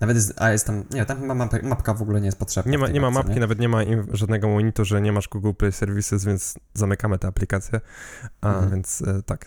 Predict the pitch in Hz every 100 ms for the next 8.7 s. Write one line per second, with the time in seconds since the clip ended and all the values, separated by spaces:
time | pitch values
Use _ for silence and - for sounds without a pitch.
0 | - 107 104 107 110 107 104 104 107 104
1 | - - 113 107 101 107 98 - 107 104
2 | 101 104 - _ - _ _ _ - -
3 | 113 - - 110 113 151 233 - 147 143
4 | 135 117 - - 117 120 113 120 - 113
5 | 110 110 107 107 104 104 - - - -
6 | 135 - 113 101 101 110 - - 120 113
7 | 113 - - - - 123 113 113 - _
8 | _ 113 107 113 110 107 104